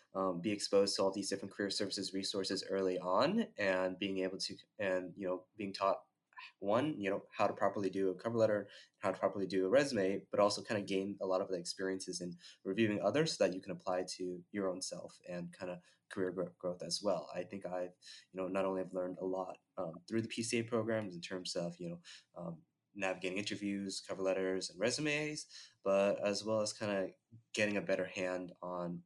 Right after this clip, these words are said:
interacting with others, you know, managing, advising appointments, and really navigating the different resources available here at Career Services and, and being able to be, um, a better peer to, um, my, uh,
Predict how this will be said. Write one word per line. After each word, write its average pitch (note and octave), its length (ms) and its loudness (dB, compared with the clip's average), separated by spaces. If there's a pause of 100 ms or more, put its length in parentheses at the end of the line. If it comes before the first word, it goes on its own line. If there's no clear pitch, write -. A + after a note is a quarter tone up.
(140)
interacting F#2+ 440 -2
with F2 160 -6
others, C3 640 0
you F2+ 100 -6
know, F2+ 200 -2
managing, F2+ 500 -4 (360)
advising F2+ 420 -2
appointments, G2+ 600 -4 (560)
and D#3+ 420 2 (220)
really A2+ 240 2
navigating F#2 440 -4
the F2 80 -6
different F2 260 -6
resources F2+ 500 -4
available F2 320 -4
here F2+ 120 -4
at E2+ 100 -8
Career F2 180 -10
Services E2+ 500 -8
and, E2+ 160 -8 (100)
and F2 120 -8
being F#2 160 0
able F#2 100 0
to F2+ 320 -4
be, F2 380 -2 (160)
um, E2+ 80 -14 (200)
a - 40 -14
better F2 200 0
peer F2 240 -4
to, E2+ 340 -6 (420)
um, E2 140 -12 (120)
my, C#2+ 380 -6 (160)
uh, E2+ 180 -8